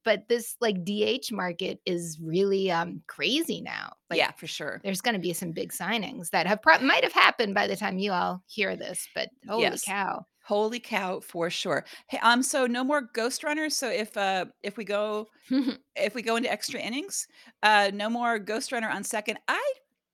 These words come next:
Speaker 2: you know, I know I'm in a minority, but I kinda liked that, I thought it added kind of an interesting wrinkle to the game,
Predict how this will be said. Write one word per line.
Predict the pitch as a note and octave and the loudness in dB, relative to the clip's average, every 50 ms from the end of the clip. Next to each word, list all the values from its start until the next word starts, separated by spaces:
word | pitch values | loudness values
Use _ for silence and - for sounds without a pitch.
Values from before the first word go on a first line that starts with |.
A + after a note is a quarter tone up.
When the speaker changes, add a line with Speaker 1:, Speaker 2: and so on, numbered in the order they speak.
| _ _ _ _ _ _ _ _ _ | _ _ _ _ _ _ _ _ _
Speaker 2:
you | B3+ C4 | -2 0
know, | B3+ G3+ | 2 2
I | C#3+ A3 | 2 2
know | B3 C4 C4 | 2 0 0
I'm | C4 C4 | 0 -2
in | B3+ | -2
a | B3+ | -2
minority, | B3+ A#3+ B3 B3+ C4+ C#4 C4+ A#3 A3+ | -4 -4 -2 0 2 2 2 0 -2
but | G3+ G#3 - | -2 -2 0
I | - F3 A#3 | 2 0 0
kinda | - - - G#4+ A#4+ B4 F4+ | 0 -6 -8 -8 -6 -6 -6
liked | G#3 D#3+ D3+ D#3+ G3 - - - | -4 -2 0 -2 -2 -2 -4 -2
that, | A#3+ A3+ | -2 0
I | - C#3+ | 0 -2
thought | G3 - G3+ G3 G3+ | -2 -2 -2 -2 -2
it | G3+ - - | -2 -4 2
added | - F3 F3 F3+ F#3 F3 F3 | 2 4 4 4 0 -4 -6
kind | - - - G3 F#3 F#3+ | -12 -10 -8 -6 -4 -4
of | F3 F3 | -2 0
an | E3 D#3+ C#3 | -2 -2 -2
interesting | - F#3+ F#3+ - G3 F#3 - - F3+ E3+ | -4 -10 -10 -10 -10 -10 -8 -8 -8 -6
wrinkle | D#3+ F3 F#3+ - G#3+ G#3 G3+ | -6 -6 -6 -4 -8 -8 -6
to | - - F#3 | -6 -8 -6
the | F3+ F3+ | -6 -4
game, | F3 F3 F3+ G3 A3 C4 | -4 -2 -2 -2 -4 -6